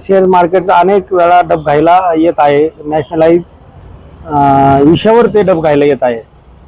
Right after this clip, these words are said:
परंतु शिर्डी सारख्या ठिकाणी अशी आम्हाला चर्चा आहे व काही गोष्टीचं आम्हाला, अ, अ, जे काही मो-, बोलणं झालेलं आहे त्यानुसार आम्हाला असं कळलेलं आहे का इथं सुद्धा एक शेअर मार्केटच्या माध्यमातून परतावा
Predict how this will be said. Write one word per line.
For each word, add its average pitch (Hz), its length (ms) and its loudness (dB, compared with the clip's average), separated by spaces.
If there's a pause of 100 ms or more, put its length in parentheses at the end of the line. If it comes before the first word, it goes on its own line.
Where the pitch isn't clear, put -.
(120)
परंतु 185 340 -2
शिर्डी 208 600 0
सारख्या 165 280 -2
ठिकाणी 170 320 0
अशी 180 300 2
आम्हाला 180 500 2 (420)
चर्चा 170 280 -2
आहे 180 140 2
व 190 140 0
काही 202 340 0
गोष्टीचं 185 460 -2
आम्हाला, 180 320 2
अ, 160 500 0 (680)
अ, 143 320 -2 (500)
जे 196 120 2
काही 220 220 2
मो-, 180 280 -2
बोलणं 185 320 0
झालेलं 175 300 0
आहे 175 100 -6
त्यानुसार 175 340 -2
आम्हाला 165 240 2
असं 165 200 0
कळलेलं 151 400 0
आहे 143 140 0
का 185 120 -2
इथं 190 280 0
सुद्धा 180 320 0
एक 190 200 2 (460)
शेअर 185 160 0
मार्केटच्या 180 520 0
माध्यमातून 170 560 0
परतावा 175 580 2